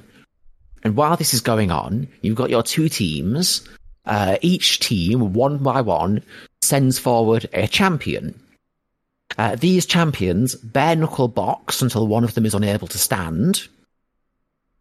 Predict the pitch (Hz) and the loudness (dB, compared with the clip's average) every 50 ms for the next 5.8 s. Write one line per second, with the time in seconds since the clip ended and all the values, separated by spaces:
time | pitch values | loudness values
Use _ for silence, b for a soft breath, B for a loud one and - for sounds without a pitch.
0 | _ _ _ _ _ _ - 117 120 123 127 120 117 117 117 113 190 175 135 135 | _ _ _ _ _ _ -2 -2 0 2 2 2 2 2 2 4 2 4 4 2
1 | 151 156 143 - - - 131 - - - 127 - 143 135 123 131 120 123 123 117 | 2 0 0 -2 -2 0 0 0 0 -2 -2 -2 0 0 2 2 2 2 2 2
2 | 104 104 110 98 - - 110 107 104 113 110 95 104 - 113 98 98 104 92 95 | 2 0 0 -2 -2 0 0 2 2 2 2 0 0 0 0 2 2 0 0 0
3 | 90 92 - - 104 101 104 104 117 131 127 123 - 113 107 101 98 - - - | 0 0 0 0 0 0 0 2 2 2 2 2 2 2 2 2 2 2 2 4
4 | - - - 160 147 - 427 - 143 143 143 143 139 131 135 127 107 - - 113 | 4 4 4 4 6 6 4 4 4 4 2 2 2 2 0 0 0 0 2 2
5 | 113 110 104 113 120 120 - 120 110 104 113 - 113 110 101 | 2 2 2 2 2 2 4 4 4 4 4 4 2 4 4